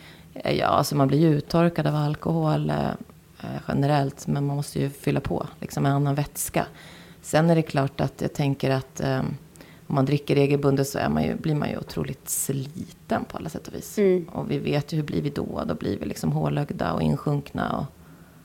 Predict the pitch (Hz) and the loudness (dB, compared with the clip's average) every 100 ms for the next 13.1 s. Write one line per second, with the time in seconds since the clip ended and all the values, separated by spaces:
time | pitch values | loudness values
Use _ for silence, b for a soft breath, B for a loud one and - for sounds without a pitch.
0 | - - - - - - B B B 269 | -20 -12 -10 -10 -14 -20 B B B 10
1 | 285 277 - 381 - 233 202 208 196 180 | 12 12 10 6 12 12 12 10 6 4
2 | 190 - 185 185 202 208 233 - 285 247 | 2 8 8 10 8 6 0 4 8 10
3 | 185 180 - 180 185 - 185 185 180 175 | 10 6 8 8 8 8 8 10 8 6
4 | - 175 - - - - - - 247 240 | 6 2 0 -10 -20 -20 2 10 12 12
5 | 233 202 - 180 - 196 196 208 - - | 12 8 6 6 6 4 6 4 2 6
6 | 247 240 185 170 170 - b b b b | 8 8 8 8 8 2 b b b b
7 | b b - 220 214 214 - 160 220 220 | b b 6 10 10 8 4 4 6 4
8 | - 240 262 240 226 160 160 202 170 160 | 6 8 10 12 12 12 10 10 10 8
9 | 196 190 - - 285 254 190 - 277 - | 4 0 -4 -12 2 2 4 6 8 10
10 | 185 170 165 160 - - 220 190 - - | 10 8 6 4 0 0 6 6 6 6
11 | 226 180 - 233 - B B B - - | 6 6 8 10 10 B B B 2 8
12 | 226 208 214 285 269 160 - - 220 214 | 10 10 10 10 12 10 6 2 6 6
13 | 247 | 6